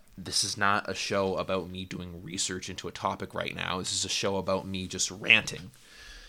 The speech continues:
So you'll have to go look that up for yourself. Uh, lots of cool images coming out of James Webb. Uh, and I'm,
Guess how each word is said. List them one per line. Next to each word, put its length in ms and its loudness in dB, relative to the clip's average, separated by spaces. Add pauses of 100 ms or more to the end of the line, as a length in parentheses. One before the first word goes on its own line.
(240)
So 580 0
you'll 180 -6
have 240 -2
to 80 -10
go 340 -6 (440)
look 280 0
that 200 8
up 120 -4
for 100 -10
yourself. 640 0 (440)
Uh, 280 -6
lots 240 8
of 60 -4
cool 200 0
images 580 0 (240)
coming 260 4
out 220 4
of 220 -8
James 300 -6
Webb. 280 -10 (840)
Uh, 280 -6
and 100 -10
I'm, 100 -12